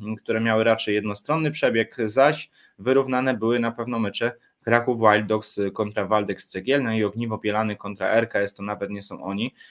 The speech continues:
Kraków Wild Dogs przegrywa zero do dwóch, e, no ale i tak całkiem niezłe spotkanie, kolejne w wykonaniu Wild Dogsów. To miejsce w środku stawki jest najbardziej, jak najbardziej adekwatne, e, do ich poziomu. Z kolei Ogniwo Kraków, e, ma już na punkcie, e, na koncie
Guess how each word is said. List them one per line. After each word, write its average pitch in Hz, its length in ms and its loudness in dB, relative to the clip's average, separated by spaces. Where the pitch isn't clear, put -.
Kraków 143 300 -2
Wild 135 240 6
Dogs 127 180 -2
przegrywa 123 420 -2
zero 113 260 0
do 110 100 -4
dwóch, 113 460 -2
e, 107 280 -2
no 110 100 0
ale 151 240 6
i 160 60 0
tak - 320 2
całkiem 123 360 -2
niezłe 113 260 -2
spotkanie, 113 480 -4
kolejne 107 440 0
w - 20 -14
wykonaniu 104 540 -4
Wild 98 160 0
Dogsów. 104 400 -4
To 117 100 -2
miejsce 117 320 -4
w - 60 -10
środku 113 300 -10
stawki 110 340 -2
jest 104 140 -4
najbardziej, 107 500 0
jak 123 160 0
najbardziej 131 460 6
adekwatne, 117 720 4
e, 98 200 -2
do 101 140 2
ich 117 160 0
poziomu. 107 520 0
Z - 120 -14
kolei 151 380 6
Ogniwo 156 440 2
Kraków, 135 540 0
e, 131 120 2
ma 131 200 4
już 147 200 0
na 165 160 -2
punkcie, 147 540 0
e, 113 140 0
na 113 160 0
koncie 147 480 -2